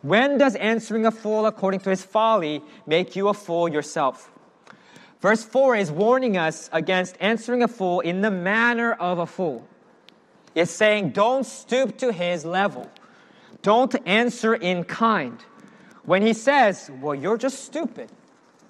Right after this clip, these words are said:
don't respond by saying, "Well, I have more degrees than you." To do so is to be reduced to a fool yourself. Answering a fool according to his folly.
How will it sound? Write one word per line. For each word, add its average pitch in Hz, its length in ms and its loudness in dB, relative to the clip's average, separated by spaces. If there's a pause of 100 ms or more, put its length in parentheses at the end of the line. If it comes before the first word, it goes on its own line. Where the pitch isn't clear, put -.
(140)
don't 233 180 2
respond 285 520 2
by 175 120 6
saying, 170 500 -4
"Well, 240 140 2
I 214 220 2
have 190 80 -4
more 202 160 -2
degrees 151 400 -6
than 117 160 -8
you." 104 180 -14 (1200)
To 170 100 -6
do 214 220 2
so 233 240 0
is 202 120 -2
to 170 80 -10
be 175 100 -2
reduced 160 580 -4 (220)
to 156 140 -2
a 143 40 -2
fool 196 600 -2
yourself. - 680 -4 (1500)
Answering 190 440 2
a 196 60 2
fool 170 280 0
according 147 380 -2
to - 80 -10
his 139 100 -6
folly. 165 380 0